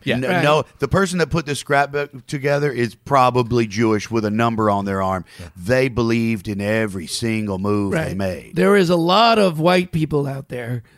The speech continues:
Speaker 3: who feel they're okay. Eh, a lot of white people in America that will say, "You know what? If they didn't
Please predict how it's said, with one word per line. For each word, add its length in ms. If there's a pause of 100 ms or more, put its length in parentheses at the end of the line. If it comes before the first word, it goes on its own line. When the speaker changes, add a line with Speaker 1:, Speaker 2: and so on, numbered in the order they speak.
(160)
Speaker 3:
who 220
feel 600 (320)
they're 200
okay. 520 (180)
Eh, 300
a 80
lot 240
of 80
white 160
people 220
in 80
America 400 (300)
that 340
will 240
say, 380 (300)
"You 140
know 160
what? 540 (500)
If 200
they 200
didn't 320